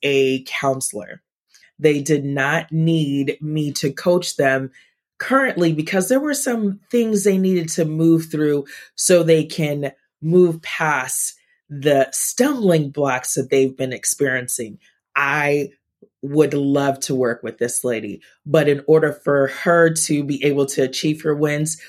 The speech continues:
she has to take some time to heal from some things and to take some time to talk with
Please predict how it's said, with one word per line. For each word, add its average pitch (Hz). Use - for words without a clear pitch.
she 165
has 139
to 139
take 143
some 139
time 135
to 135
heal 160
from 135
some 131
things 127
and 147
to 147
take 170
some 156
time 147
to 139
talk 180
with 139